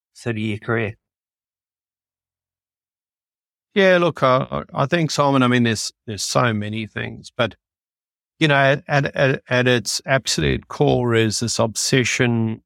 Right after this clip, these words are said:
Speaker 2: with your, your own clients and the curiosity around their own growth ambitions.
Speaker 1: Mm-hmm.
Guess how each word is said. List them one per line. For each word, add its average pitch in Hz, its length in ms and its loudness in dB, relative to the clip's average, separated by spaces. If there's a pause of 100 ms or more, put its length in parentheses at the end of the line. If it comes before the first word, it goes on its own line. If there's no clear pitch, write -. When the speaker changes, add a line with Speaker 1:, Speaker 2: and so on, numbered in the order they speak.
(600)
Speaker 2:
with 117 300 0 (540)
your, 135 260 2
your 117 260 0
own 123 280 2
clients 120 720 0 (180)
and 113 240 -2
the 104 60 -6
curiosity 120 800 2
around 113 360 -2
their 113 200 -2
own 117 240 -2
growth 113 340 -4
ambitions. 107 680 -6 (340)
Speaker 1:
Mm-hmm. 120 120 0